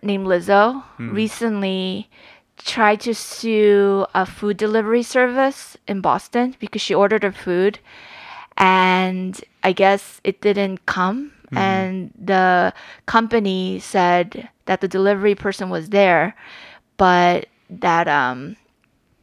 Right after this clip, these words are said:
Speaker 1: she didn't mention her room number of the hotel.
Speaker 2: Yeah.
Speaker 1: So usually what they do is they come, and if they can't wait for you or if they've been waiting for you, they kinda just leave. Um, 'cause, I mean, how long could they wait, right?
Speaker 2: Yeah.
Speaker 1: In, in a hotel.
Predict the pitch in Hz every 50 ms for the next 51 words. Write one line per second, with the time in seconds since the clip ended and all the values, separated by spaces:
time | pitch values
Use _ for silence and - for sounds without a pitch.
0 | _ - _ _ - - - 214 190 214 220 233 226 208 190 185 196 - 226 202
1 | 202 190 190 190 185 170 - - _ _ - 202 202 196 202 226 254 262 285 320
2 | 330 339 320 - 196 170 190 208 185 - - - 160 165 185 233 285 311 294 123
3 | 117 - 214 196 196 196 196 196 190 - - - - - - - 240 254 277 294
4 | 277 247 247 247 233 202 220 214 208 185 - 190 185 - 214 214 208 196 185 185
5 | - - 190 180 - - 208 196 190 190 185 - - - _ _ - - - -
6 | - 202 190 208 - - - 220 208 202 208 202 202 202 196 190 151 147 180 180
7 | 185 165 170 180 - - 202 190 190 170 202 190 196 196 190 190 190 185 185 190
8 | 180 175 180 - - 190 180 180 170 165 185 180 - - 180 175 180 202 226 -
9 | - - - - - - - - - - - - _ _ - 190 185 180 180 175
10 | 175 165 190 202 - _ _ - - _ _ _ _ _ _ _ _ - - -
11 | 226 - 196 190 190 185 185 190 185 185 180 180 175 - - - 170 156 147 139
12 | 107 - - - 170 165 180 196 - 113 - 104 117 - 190 190 185 - - -
13 | 185 175 185 202 - - - - -